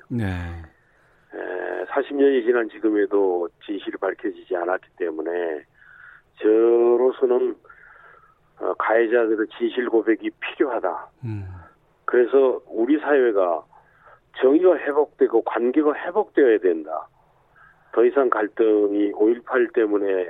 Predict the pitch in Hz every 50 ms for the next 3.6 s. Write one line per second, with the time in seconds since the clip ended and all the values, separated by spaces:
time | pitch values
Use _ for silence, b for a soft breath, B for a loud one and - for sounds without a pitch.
0 | 87 90 87 85 85 - _ _ _ _ _ _ _ - 107 101 - - 101 -
1 | - 95 85 95 90 87 85 85 85 85 92 90 87 80 82 78 76 - B B
2 | B B B B B - - 101 107 107 98 117 110 107 117 113 110 104 90 95
3 | 95 - - 98 98 - 92 80 73 85 104 -